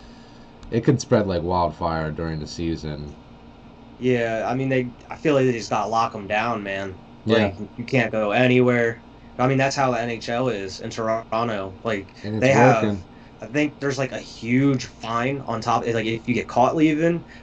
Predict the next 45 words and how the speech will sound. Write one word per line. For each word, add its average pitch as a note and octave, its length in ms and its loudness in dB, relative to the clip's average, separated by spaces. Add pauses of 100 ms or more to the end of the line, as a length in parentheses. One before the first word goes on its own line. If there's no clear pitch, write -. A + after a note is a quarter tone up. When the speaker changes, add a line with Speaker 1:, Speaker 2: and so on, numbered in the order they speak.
(100)
Speaker 2:
plus D3 220 4
they C#3 100 4
have B2 220 2
it, G#2 100 -6
like, G#2+ 280 -2 (140)
you B2+ 80 -4
can C3 100 2
have G2+ 220 -2
jail A2 300 -4
time. F2 340 -8 (300)
Like, B3+ 180 8
they C4 60 8
Speaker 1:
What? C4 100 6
Speaker 2:
added A2 200 2
that A2 200 0
on F#2 180 -6
there. F2+ 280 -10 (340)
Yeah, A#2 200 4
like, A2 200 -2
if A2+ 100 -10
you D3 100 -2
break C3 340 0
covid C3+ 640 -2
rules D#3 640 -2
and A#2 160 -4
break B2 220 4
contract B2+ 560 -2
or C#3 60 -2
whatever, C3+ 400 0
like, G#2 240 0
it's, A2+ 180 -6
like, A2+ 160 -2
a A2+ 60 2
law A#2 320 4
in A2 100 -2
Toronto G#2 580 0
that, F#2 160 -4
like, F#2 320 -4 (480)
I C3 280 8
don't B2+ 180 8
know, A#2 100 10
Speaker 1:
Oh. - 20 6
Speaker 2:
it's C3 120 4
some D#3 160 0
crazy B2 480 -4